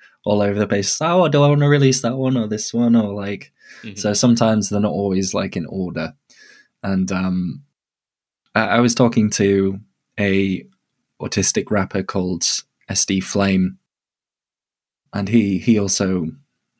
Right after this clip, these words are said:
Speaker 1: has A D H D, and he was talking about sort of the benefits and, and difficulties when it came to doing his rap music.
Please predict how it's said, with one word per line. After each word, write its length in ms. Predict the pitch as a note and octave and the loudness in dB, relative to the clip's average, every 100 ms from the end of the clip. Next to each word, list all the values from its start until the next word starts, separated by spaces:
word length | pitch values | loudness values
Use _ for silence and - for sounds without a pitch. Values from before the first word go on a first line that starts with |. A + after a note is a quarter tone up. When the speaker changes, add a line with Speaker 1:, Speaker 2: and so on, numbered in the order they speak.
| - | -10
Speaker 1:
has 180 | G2 G2 | -4 -2
A 120 | F#2+ | -2
D 100 | E2 | -2
H 160 | E2 | -4
D, 100 | - | 0
and 80 | F#2+ | 0
he 80 | G2 | 0
was 220 | G2+ F#2 | 0 -2
talking 420 | - G2+ - F#2+ | 0 -2 0 0
about 440 | F#2+ F#2 F#2+ F2+ - _ _ _ _ _ | 0 0 0 -2 -6 _ _ _ _ _
sort 180 | - G#2+ | -2 -2
of 80 | G2+ | 0
the 60 | G2 | 0
benefits 600 | G#2+ G#2 - G2 - F#2+ | 2 0 0 0 0 2
and, 420 | G2 F#2+ F#2 - | 2 2 0 -2
and 300 | F#2+ F#2+ F#2+ | 0 0 0
difficulties 680 | G#2 - - G2 G2 G2 G#2 | -2 -2 -2 -2 0 -2 0
when 120 | G2 | -2
it 100 | - | -2
came 220 | G#2 G2 | -2 -2
to 120 | F#2+ | -2
doing 200 | - G2 | -2 -2
his 140 | G2 F#2 | -2 -2
rap 240 | G#2 G2+ | -2 -2
music. 640 | F2 F#2+ F#2 D#2+ - - | -2 -2 -2 -6 -10 -16